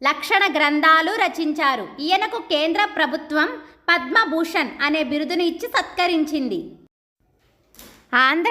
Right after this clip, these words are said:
భాష అమృత మంద్రాక్షరంబులు" అనే పద్య రచయిత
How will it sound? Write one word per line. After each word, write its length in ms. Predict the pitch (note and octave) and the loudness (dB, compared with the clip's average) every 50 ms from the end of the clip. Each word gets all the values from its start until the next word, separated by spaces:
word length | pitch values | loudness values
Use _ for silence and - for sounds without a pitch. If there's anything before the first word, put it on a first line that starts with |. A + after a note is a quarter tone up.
| B4 | 2
భాష 500 | B4 A#4+ A4 G#4+ G#4 G#4 - A4+ G#4 G#4 | 4 4 4 4 2 2 0 0 0 0
అమృత 440 | F4+ F4 F4 F4 F#4+ G4+ - G4+ G4+ | 0 -2 -2 -2 -4 -4 -2 -2 0
మంద్రాక్షరంబులు" 1400 | G4 F4+ D#4 D#4+ E4 E4+ F#4 G4 G#4 G#4 G#4 G#4 - G#4 F#4 F#4 F#4 F4+ F4 E4+ E4+ E4 D#4 E4 D#4+ C#4+ G3+ - - - - - - - - | 0 0 0 -2 -2 0 2 4 4 2 2 0 -2 0 2 2 2 0 0 0 -2 0 0 0 0 -2 -4 -6 -10 -20 -20 -20 -10 -4 -2
అనే 300 | D4 E4 E4+ F4+ F4+ F4 | 0 0 2 2 2 2
పద్య 400 | F4 E4 D4+ C4+ - D#4+ F#4 G4 | 2 0 0 0 2 2 2 4
రచయిత 480 | G4 F#4+ F#4+ F#4+ F4 E4+ E4 E4 E4 | 4 4 2 2 2 0 0 0 2